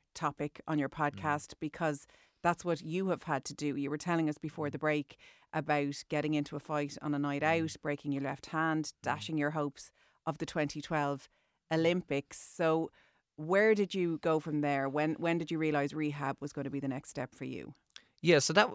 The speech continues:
Speaker 2: that, that happened. That episode happened in two thousand eleven, and funny enough, in early two thousand twelve, then it just came to a, another couple of episodes, probably not as extreme as that, but every time I used to go out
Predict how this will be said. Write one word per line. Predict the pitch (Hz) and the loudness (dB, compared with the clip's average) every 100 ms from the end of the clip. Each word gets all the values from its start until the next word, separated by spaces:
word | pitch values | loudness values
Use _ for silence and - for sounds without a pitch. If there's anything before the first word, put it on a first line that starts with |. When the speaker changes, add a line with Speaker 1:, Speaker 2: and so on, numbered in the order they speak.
| - | 0
Speaker 2:
that, | 165 - | -2 4
that | 185 202 | 6 6
happened. | 156 160 156 110 | 8 6 6 6
That | 143 | 6
episode | 165 151 139 120 | 6 2 0 2
happened | 120 117 120 | 0 0 -2
in | 110 | -2
two | 117 | 0
thousand | 113 110 110 | 2 2 2
eleven, | 107 110 120 113 110 | 0 2 0 0 -2
and | 110 | -4
funny | - 143 123 | -2 0 0
enough, | 123 117 - | 0 -2 -2
in | 110 | 0
early | 131 123 | 2 2
two | 113 113 | 0 0
thousand | 110 110 107 107 | 0 0 -2 -6
twelve, | - 110 107 104 | 2 2 4 0
then | 107 | -2
it | 104 | 0
just | 101 113 - | -2 -4 -2
came | 107 104 | -4 -4
to | - | -2
a, | 101 85 110 95 | -2 -2 -4 -4
another | 110 120 127 110 104 _ _ _ - - - | -2 0 2 0 -2 _ _ _ -20 -12 0
couple | 139 139 | 2 4
of | 120 107 | 6 6
episodes, | 110 107 - 113 107 | 4 2 0 2 0
probably | - 120 120 | -2 -2 0
not | 113 101 | 0 0
as | 107 | -2
extreme | 107 - 120 113 | -4 -4 -2 0
as | 107 | -2
that, | - 110 107 | -2 -2 0
but | 110 107 - - _ _ - | -2 -4 -8 -20 _ _ -4
every | 131 127 | 0 2
time | 123 120 113 | 2 2 2
I | |
used | 110 113 - | 2 0 -2
to | 113 | -4
go | 110 | 2
out | 113 120 110 | 4 4 0